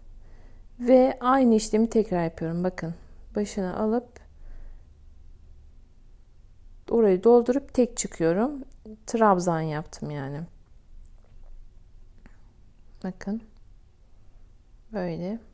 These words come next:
Evet. Bir tane daha dolduruyorum. Bakın. Aynı yere üç kere battım.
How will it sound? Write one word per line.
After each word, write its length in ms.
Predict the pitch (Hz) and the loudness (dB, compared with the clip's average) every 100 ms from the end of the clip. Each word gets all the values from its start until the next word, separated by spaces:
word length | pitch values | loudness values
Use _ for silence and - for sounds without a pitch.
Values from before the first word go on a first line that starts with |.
| - - - - - - _ - - - - - - - - - - - - - 208 | -20 -20 -20 -20 -20 -20 _ -20 -20 -20 -20 -20 -20 -18 -20 -20 -20 -20 -20 -14 -8
Evet. 580 | 170 185 - - - - - - | -8 -8 -12 -16 -18 -20 -20 -20
Bir 120 | - - | -18 -10
tane 240 | 214 202 | -6 -6
daha 220 | 196 190 | -6 -8
dolduruyorum. 760 | 185 180 180 185 - 190 233 233 - - - - - - - - | -10 -12 -12 -18 -18 -12 -10 -12 -18 -20 -20 -20 -20 -20 -20 -20
Bakın. 300 | - - 190 - - - - - - - - - - - - - - - - - - - - - - - - - | -20 -16 -14 -16 -20 -20 -20 -20 -20 -20 -20 -20 -20 -20 -20 -20 -20 -20 -20 -20 -20 -20 -20 -20 -20 -20 -20 -6
Aynı 380 | - 330 311 226 | 0 4 4 4
yere 540 | 202 180 180 208 277 - - - - - - - - - - - - - - - - - - - - - - - - - - - - - - - | 4 4 4 2 0 -6 -20 -20 -20 -20 -20 -20 -20 -20 -20 -20 -20 -20 -20 -20 -20 -20 -20 -20 -20 -20 -20 -20 -20 -20 -20 -20 -20 -20 -20 -18
üç 220 | - - | -10 -4
kere 300 | 185 180 202 | -2 0 0
battım. 560 | 190 180 - 160 175 | -2 -4 -8 -8 -8